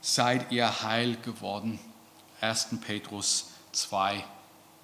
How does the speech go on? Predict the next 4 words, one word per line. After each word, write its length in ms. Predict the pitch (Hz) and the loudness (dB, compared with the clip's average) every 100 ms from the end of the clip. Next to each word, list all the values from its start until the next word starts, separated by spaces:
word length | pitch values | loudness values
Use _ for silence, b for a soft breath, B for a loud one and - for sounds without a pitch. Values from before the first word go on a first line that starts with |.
| - | -18
Vers 360 | - 95 92 - | -12 -8 -6 -6
vierundzwanzig. 880 | 101 95 90 - 82 85 - 95 - - - - - - - - - - - - - B B B B B B | -4 -4 -4 -6 -8 -10 -12 -12 -18 -20 -20 -20 -20 -20 -20 -20 -20 -20 -20 -20 -20 B B B B B B
Und 180 | 131 | 2
nun 340 | 139 160 180 | 6 6 6